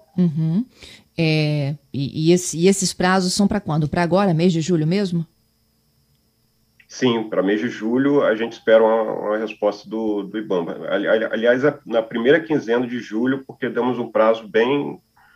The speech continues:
Speaker 2: bem curto pra que não tenha mais problema de, de, de não resposta.
Speaker 1: Pois é, o, o ibama diz, inclusive, que a concessionária entregou, né, a, a documentação no dia trinta de abril.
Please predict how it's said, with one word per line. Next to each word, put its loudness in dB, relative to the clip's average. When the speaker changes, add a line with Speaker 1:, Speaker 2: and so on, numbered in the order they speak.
Speaker 2:
bem 0
curto -6
pra -4
que -8
não -4
tenha 0
mais 0
problema 0
de, -6
de, -10
de -14
não -4
resposta. -10
Speaker 1:
Pois -4
é, 2
o, -2
o 4
ibama 2
diz, -2
inclusive, 0
que -4
a -6
concessionária 2
entregou, 2
né, 0
a, -2
a 4
documentação 0
no 2
dia 2
trinta -2
de -2
abril. 2